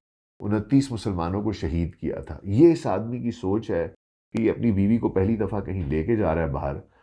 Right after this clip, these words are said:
تو اس کو ایک ایسے شخص کی قبر پر لے کے جاتا ہے جس نے کہ انتیس مسلمانوں کو شہید کیا ہوا ہے۔ اور، آ، اس کے بعد، آ، ایزاک ربین جو ہے، اس کی اسیسینیشن سے پہلے یہ اس کی،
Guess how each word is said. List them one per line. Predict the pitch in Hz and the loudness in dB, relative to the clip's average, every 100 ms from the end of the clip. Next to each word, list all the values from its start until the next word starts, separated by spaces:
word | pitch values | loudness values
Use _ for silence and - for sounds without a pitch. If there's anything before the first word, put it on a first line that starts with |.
| _ _ | _ _
تو | - - | -12 -6
اس | 123 - | -6 0
کو | 120 101 - - - _ - | 2 2 0 -12 -20 _ -8
ایک | 123 - | -6 -4
ایسے | 92 120 139 | -4 -2 -2
شخص | 123 - 139 - | -2 0 -2 -2
کی | 135 | -2
قبر | 110 92 95 | 2 2 2
پر | 92 | 0
لے | 82 | 0
کے | 82 82 | 2 0
جاتا | 76 73 | 0 -2
ہے | 87 | -6
جس | 87 - | -6 -6
نے | 98 | -4
کہ | 104 90 | -4 -4
انتیس | 98 95 - 113 113 - | -4 -4 -6 -6 -6 -8
مسلمانوں | 90 85 71 73 87 | -8 -6 -4 -4 -4
کو | 85 | -4
شہید | 78 - 71 69 | -6 -6 -6 -6
کیا | - 65 60 | -8 -8 -8
ہوا | - | -8
ہے۔ | - _ _ _ _ _ _ _ | -12 _ _ _ _ _ _ _
اور، | - 87 101 | 4 6 6
آ، | 101 95 95 92 87 - - 110 | 6 6 6 6 2 -2 -12 -10
اس | - | -2
کے | 131 | 0
بعد، | 113 101 | 2 0
آ، | 117 85 98 95 85 - | 0 0 4 4 2 -2
ایزاک | 95 110 113 - - | 2 2 2 -2 -6
ربین | 98 98 87 113 120 | 0 0 2 0 0
جو | 113 | 2
ہے، | 107 | 2
اس | 110 - | 0 -4
کی | - - | -4 -4
اسیسینیشن | - 95 101 98 95 135 | -4 -4 -2 -2 -2 -6
سے | 120 113 | -6 -6
پہلے | 95 87 107 | -2 -2 0
یہ | 143 107 113 | -2 2 2
اس | 117 - | 2 0
کی، | 117 135 | 0 0